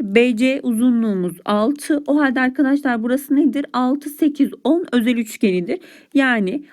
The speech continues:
A B uzunluğunu da buradan sekiz birim olarak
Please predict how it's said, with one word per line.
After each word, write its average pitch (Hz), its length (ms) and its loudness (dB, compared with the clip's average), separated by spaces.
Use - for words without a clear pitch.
A 247 280 0
B 254 180 2
uzunluğunu 190 560 -2
da 190 160 -2
buradan 247 420 -2
sekiz 285 360 0
birim 196 180 -2
olarak 202 360 -2